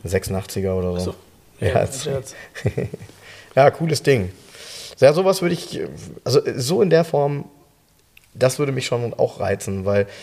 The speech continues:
Speaker 1: ich glaube, die Enttäuschung ist tatsächlich bei einem Ferrari, einem alten, immer, äh, das ist ein tolles Auto optisch, aber, ähm, die Fahrwerte kommen, glaub ich, nicht so rüber. Oder?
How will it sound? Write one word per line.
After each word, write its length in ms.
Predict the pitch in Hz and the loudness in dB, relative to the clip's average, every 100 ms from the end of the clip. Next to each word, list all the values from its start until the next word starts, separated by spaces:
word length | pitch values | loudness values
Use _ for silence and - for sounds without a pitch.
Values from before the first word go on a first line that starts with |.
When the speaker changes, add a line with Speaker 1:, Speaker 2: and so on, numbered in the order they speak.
| - | -18
Speaker 1:
ich 120 | - - | -16 0
glaube, 300 | 117 123 117 | 2 4 0
die 240 | - 110 | -2 2
Enttäuschung 540 | 107 113 139 170 147 | 2 4 4 4 2
ist 120 | 139 - | -2 -4
tatsächlich 380 | 120 123 123 | -2 0 -2
bei 80 | 120 | -2
einem 160 | 113 104 | -2 -2
Ferrari, 460 | - 101 120 151 | -2 0 0 0
einem 180 | 143 127 | -2 -4
alten, 340 | - 117 123 117 | 0 2 2 0
immer, 300 | 120 117 113 - - - | -2 -2 -4 -12 -20 -4
äh, 120 | 101 | 0
das 140 | 107 117 | 0 0
ist 100 | 107 | -4
ein 40 | |
tolles 280 | - 123 - | 0 0 0
Auto 260 | 120 110 | -2 0
optisch, 500 | - 147 170 165 165 - - - _ | -2 0 0 0 -2 -10 -20 -20 _
aber, 580 | 110 110 110 110 113 110 | 2 4 6 6 4 0
ähm, 440 | - 110 107 104 110 - | -4 -2 -4 -4 -6 -10
die 220 | - 98 | -10 -8
Fahrwerte 840 | 101 - 127 156 120 120 123 - 113 | -8 -4 0 0 2 2 2 -2 -4
kommen, 300 | - 110 110 | -4 -4 0
glaub 160 | 107 | -2
ich, 100 | 101 | -2
nicht 120 | 107 | -8
so 100 | - | -10
rüber. 340 | 87 95 90 92 - _ _ _ _ _ _ - _ | -8 -6 -4 -6 -12 _ _ _ _ _ _ -20 _
Oder? 240 | 110 131 | 2 2